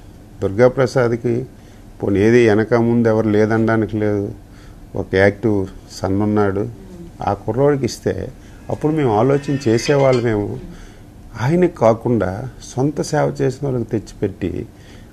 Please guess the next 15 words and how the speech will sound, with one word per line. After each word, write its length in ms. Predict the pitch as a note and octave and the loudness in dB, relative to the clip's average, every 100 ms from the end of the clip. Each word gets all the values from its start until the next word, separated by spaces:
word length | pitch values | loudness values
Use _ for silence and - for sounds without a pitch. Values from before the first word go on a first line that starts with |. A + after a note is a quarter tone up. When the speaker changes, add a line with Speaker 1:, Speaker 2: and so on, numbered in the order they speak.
| - | -10
Speaker 1:
ఆ 40 | |
కుటుంబానికి 640 | - G#2 G#2+ G#2 A2+ A2+ B2 | -6 -4 -2 2 2 2 2
ఇన్సల్ట్ 440 | A#2 B2 B2+ A#2+ | 0 0 -2 0
చేశారు, 300 | B2 - E3+ | -4 -2 -4
ఆ 20 | |
వర్గానికి 580 | B2+ G2 F2 A2 A2+ G#2 | 0 -2 -2 -2 -2 -2
ఇన్సల్ట్ 380 | G2+ G2 G2 F#2+ | -4 -4 -8 -6
చేశారు. 380 | G2 G#2+ B2 F3+ - - - - | -8 -6 -6 -8 -16 -20 -20 -6
అందుకే 240 | B2 E3 A3 | -4 -2 -2
మేము 180 | F#3+ | -2
పోటీలో 460 | A#2 G2+ F2+ F2+ F#2 | 0 -2 -2 -6 -8
దిగాం. 320 | - E2 - - - - - | -8 -10 -12 -16 -20 -20 -10
ఆ 120 | - | -8
కుటుంబానికి 760 | G2+ A#2 - D3+ E3 E3 E3 D3+ | -6 -6 0 0 4 2 2 -2
పెట్టుంటే 800 | - A2+ - B2 G#2+ E2+ - C3 | -2 -2 0 -2 0 -2 -4 -8